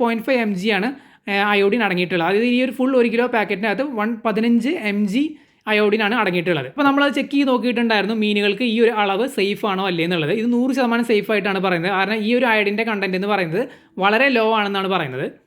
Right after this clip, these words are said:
അതുകൊണ്ട് തന്നെ ഒരു പേടിയും കൂടാതെ നമുക്ക് ഇത് ഫിഷ് ടാങ്കുകളിൽ യൂസ് ചെയ്യാം. ഈ ട്രേസ് മിനറൽസ് ആയിട്ട് ഇതിനകത്ത് കാണിക്കുന്ന കാൽഷ്യം, മഗ്നീഷ്യം എല്ലാം വളരെ തുച്ഛമാണ്. ഈ ട്രേസ് മിനറൽസ് എന്ന് പറയുന്നത് തന്നെ വളരെ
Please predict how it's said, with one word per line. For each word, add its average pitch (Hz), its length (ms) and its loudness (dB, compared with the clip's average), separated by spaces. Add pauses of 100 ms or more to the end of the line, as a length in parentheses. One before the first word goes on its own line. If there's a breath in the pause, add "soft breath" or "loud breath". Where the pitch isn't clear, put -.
(280)
അതുകൊണ്ട് 240 280 2
തന്നെ 262 220 2
ഒരു 269 140 0
പേടിയും 247 340 2
കൂടാതെ 214 360 2
നമുക്ക് 208 300 -4
ഇത് 196 160 0
ഫിഷ് - 180 -6
ടാങ്കുകളിൽ 180 420 0
യൂസ് 147 220 -4
ചെയ്യാം. 147 180 -2 (420)
ഈ 269 100 -8
ട്രേസ് 262 300 2
മിനറൽസ് 262 400 0
ആയിട്ട് 254 200 0
ഇതിനകത്ത് 240 320 0
കാണിക്കുന്ന 214 400 0 (140)
കാൽഷ്യം, 208 440 0
മഗ്നീഷ്യം 196 460 -2
എല്ലാം 196 260 0
വളരെ 196 280 2 (200)
തുച്ഛമാണ്. 208 420 -2
ഈ 214 60 -4
ട്രേസ് 208 280 0
മിനറൽസ് 233 340 -4
എന്ന് 285 140 -2
പറയുന്നത് 226 300 0
തന്നെ 240 220 0
വളരെ 208 240 2